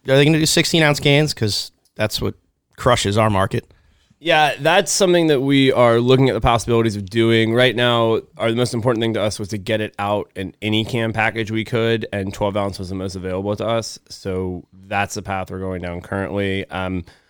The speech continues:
Speaker 2: we are putting out our Dortmunder style lager in sixteen ounce cans. Um, so that got, that got first, since it was, you know, first. And, uh, we're working towards everything else. So, so hopefully soon we'll be able to offer, um,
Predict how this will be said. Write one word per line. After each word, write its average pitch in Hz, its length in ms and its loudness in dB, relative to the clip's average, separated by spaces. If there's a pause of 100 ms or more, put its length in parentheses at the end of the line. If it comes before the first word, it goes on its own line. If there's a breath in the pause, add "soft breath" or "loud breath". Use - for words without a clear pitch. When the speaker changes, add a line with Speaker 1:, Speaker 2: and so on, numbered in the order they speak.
(420 soft breath)
Speaker 2:
we 120 200 -6
are 131 200 6
putting 127 300 4
out 113 220 2
our 98 220 0 (280)
Dortmunder 104 540 0
style 92 400 -4
lager 92 640 0 (160)
in 95 180 -4
sixteen 92 420 -8
ounce 85 220 -10
cans. 78 540 -12 (100)
Um, 85 240 -8
so 95 140 -6
that 98 240 -2
got, 95 320 -4
that 101 160 -4
got 95 180 -4
first, 90 400 -6
since 85 220 -10
it 69 80 -8
was, 80 340 -10 (420)
you 90 120 -12
know, 73 100 -14 (420)
first. - 460 -14 (380)
And, 87 440 -4
uh, 80 560 -6
we're 92 260 -6
working 90 460 -8
towards 82 260 -8
everything 80 340 -10
else. 78 240 -10
So, 90 280 -8
so 110 200 -6
hopefully 117 380 2
soon 98 340 -4
we'll 92 80 -4
be 87 140 -8
able 85 160 -6
to 85 60 -6
offer, 80 520 -10
um, 80 400 -12